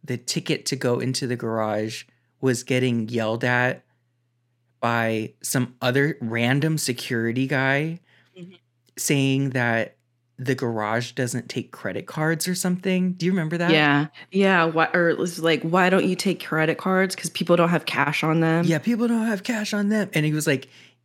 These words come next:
Speaker 1: yelling at him, but kind of yelling at us, like, "Don't park in here if you don't have."
Speaker 2: Mm-hmm.
Speaker 1: And it, it was, we were already so deep. I was at the gate where it's like,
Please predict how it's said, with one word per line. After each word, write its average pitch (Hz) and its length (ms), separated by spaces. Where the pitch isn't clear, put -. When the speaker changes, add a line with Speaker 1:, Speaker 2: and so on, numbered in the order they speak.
Speaker 1:
yelling 156 580
at 190 160
him, 160 360
but 139 260
kind 147 380
of 196 120
yelling 214 440
at 226 120
us, 233 380
like, 135 220
"Don't 151 240
park 127 340
in 151 120
here 151 200
if 139 140
you 127 100
don't 123 300
have." 113 560
Speaker 2:
Mm-hmm. 170 480
Speaker 1:
And 156 140
it, 151 240
it 147 160
was, 147 320
we 143 140
were 139 120
already 143 280
so 135 340
deep. 131 420
I 135 100
was 131 180
at 139 160
the 127 80
gate 117 460
where 127 180
it's 110 200
like, 107 320